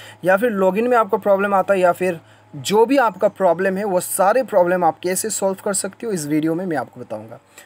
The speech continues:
बने रहिएगा मेरे साथ और दोस्तों, चैनल को सब्सक्राइब करके बेल आइकन को दबाना, साथ ही साथ इस वीडियो को एक लाइक अभी के अभी कर दीजिएगा, ठीक है।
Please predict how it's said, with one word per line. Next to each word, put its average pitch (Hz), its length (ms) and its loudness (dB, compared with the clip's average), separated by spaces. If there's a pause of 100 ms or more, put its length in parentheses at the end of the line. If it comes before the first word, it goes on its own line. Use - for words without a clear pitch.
(140)
बने 190 220 2
रहिएगा 247 300 2
मेरे 226 200 0
साथ 214 280 2
और 175 180 0
दोस्तों, 196 280 -6
चैनल 196 300 -2
को 185 260 0 (280)
सब्सक्राइब 208 480 -2
करके 208 300 -4
बेल 170 400 -2
आइकन 220 260 0
को 214 100 -4
दबाना, 202 340 2
साथ 190 300 0
ही 226 60 -6
साथ 208 200 0
इस 196 140 -6
वीडियो 185 280 -2
को 185 100 -4
एक 175 220 -4
लाइक 165 260 0
अभी 151 140 -4
के 156 100 -4
अभी 143 160 -6
कर 151 160 -6
दीजिएगा, 120 300 -12
ठीक 226 200 -6
है। 139 100 -4